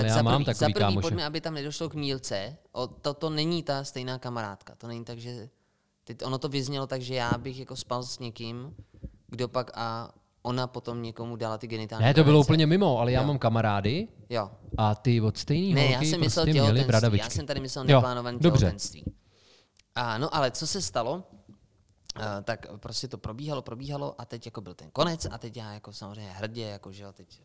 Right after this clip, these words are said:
Speaker 1: se jako odzbrojíš, teď vytáhneš zpátky ten meč, ale i s tou pochvou, jo?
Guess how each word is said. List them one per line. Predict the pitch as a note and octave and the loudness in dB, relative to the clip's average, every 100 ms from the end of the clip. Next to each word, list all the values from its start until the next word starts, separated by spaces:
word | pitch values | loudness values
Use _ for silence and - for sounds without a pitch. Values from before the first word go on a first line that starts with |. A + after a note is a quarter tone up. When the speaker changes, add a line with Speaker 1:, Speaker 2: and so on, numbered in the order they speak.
| - | -20
Speaker 1:
se | - F#2+ | -20 -20
jako | G2 - - | -20 -20 -14
odzbrojíš, | A2 A2+ B2 A2+ A2 G#2+ | -12 -8 -8 -8 -12 -14
teď | F#2+ _ _ _ | -18 _ _ _
vytáhneš | - G#2+ - G#2 G#2+ G2+ | -18 -14 -12 -12 -10 -14
zpátky | - F#2+ G#2 - | -12 -14 -14 -18
ten | G2+ F#2+ | -18 -14
meč, | G2 A2 - | -12 -12 -12
ale | G2+ | -14
i | - A2+ | -10 -10
s | |
tou | - F2 | -10 -12
pochvou, | D#2+ - G2+ G#2+ D3 F#3+ _ _ _ _ - | -14 -16 -8 -6 -6 -10 _ _ _ _ -14
jo? | A2+ | -12